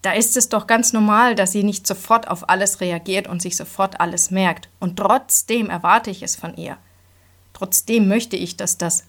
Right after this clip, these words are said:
Wunder sofort da ist. Und lass ihr nicht die Zeit, die sie braucht, um sich eben zu entwickeln und um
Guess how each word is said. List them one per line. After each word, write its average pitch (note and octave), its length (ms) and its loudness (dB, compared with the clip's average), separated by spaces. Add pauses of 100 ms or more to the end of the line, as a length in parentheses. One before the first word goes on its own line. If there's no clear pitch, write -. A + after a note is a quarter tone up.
Wunder F#3+ 520 6
sofort F#3+ 640 2
da E3+ 140 -2
ist. - 280 -6 (580)
Und F3+ 200 -6
lass F#3 220 -2
ihr F#3+ 140 -4
nicht F#3 240 -4
die F3+ 100 -10
Zeit, F#3 340 -4
die F#3 60 -6
sie F#3 140 -4
braucht, F3+ 680 -2 (140)
um F3+ 160 -6
sich F3+ 220 -10
eben E3 200 -8
zu - 120 -6
entwickeln F3 680 -8
und F3 180 -10
um F3 200 -10